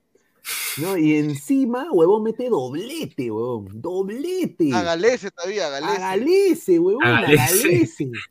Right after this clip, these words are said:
Speaker 2: A Galese.
Speaker 1: O sea, imagínate, huevón. Increíble, huevón.
Speaker 2: Oh, y, ¿verdad? ¿Cuál es, cuál es, en los años que tienes en Estados Unidos cubriendo,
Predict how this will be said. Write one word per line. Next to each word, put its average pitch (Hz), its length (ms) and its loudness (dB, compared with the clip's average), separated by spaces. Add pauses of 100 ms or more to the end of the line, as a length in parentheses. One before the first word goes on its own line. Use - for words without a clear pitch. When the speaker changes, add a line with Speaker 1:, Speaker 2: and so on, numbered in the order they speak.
(320)
Speaker 2:
A - 60 -10
Galese. 131 480 -12
Speaker 1:
O - 60 -20
sea, 135 380 -2
imagínate, 160 1000 -4
huevón. 113 500 -6 (140)
Increíble, 151 1080 -6
huevón. 98 320 -20
Speaker 2:
Oh, 226 220 2
y, 202 440 -10
¿verdad? 247 280 0
¿Cuál 320 160 -4
es, 294 360 -6
cuál 285 200 2
es, 277 140 -6
en 220 180 -8
los 214 140 -6
años 277 200 -8
que 240 80 -10
tienes 240 240 -10
en 220 80 -10
Estados 226 300 -8
Unidos 208 280 -14
cubriendo, 170 640 -10